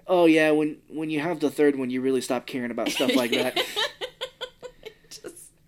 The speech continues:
Speaker 2: let him do it.
Speaker 1: So he's telling, he's telling five oh, like, "Oh, you know, it's terrible, it's awful, awful," and then something good really happens.
Speaker 2: Yeah.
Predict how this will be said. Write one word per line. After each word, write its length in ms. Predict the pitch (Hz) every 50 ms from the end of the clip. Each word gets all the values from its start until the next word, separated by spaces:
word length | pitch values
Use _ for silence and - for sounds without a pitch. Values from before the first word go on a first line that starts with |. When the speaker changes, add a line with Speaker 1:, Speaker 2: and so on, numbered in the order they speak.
| _ - - - - _ _ -
Speaker 2:
let 320 | 165 165 - 175 175 165
him 160 | 180 180 175 160
do 100 | - 156
it. 280 | 135 139 147 117 - - - - - - - _
Speaker 1:
So 400 | - - 151 160 156 156 - - -
he's 380 | - 135 123 165 185 220 202
telling, 340 | - - 175 160 160 160 151 156 147
he's 160 | 156 180 170 170
telling 240 | 175 165 156 151
five 320 | 143 - 147 135 139 127 127
oh, 160 | 120 123 123
like, 320 | 123 123 120 117 117 113 - -
"Oh, 540 | 180 185 170 170 165 165 165 160 160 - -
you 160 | 135 156 151
know, 240 | 143 139 139 135 135
it's 180 | 131 131 - -
terrible, 680 | - - 165 170 165 165 160 165 165 165 165 165 165 -
it's 260 | - 135 - 160 - - _ _
awful, 580 | 147 156 151 147 147 170 165 160 151 151 - - _
awful," 440 | - 131 135 131 - - 143 131 127
and 80 | 131 131
then 100 | 143 147
something 340 | - 160 147 143 160 151 143
good 220 | 151 151 143 131
really 240 | 127 120 123 123 143
happens. 500 | - 131 - - - - - - - 180 165
Speaker 2:
Yeah. 300 | 165 156 147 - -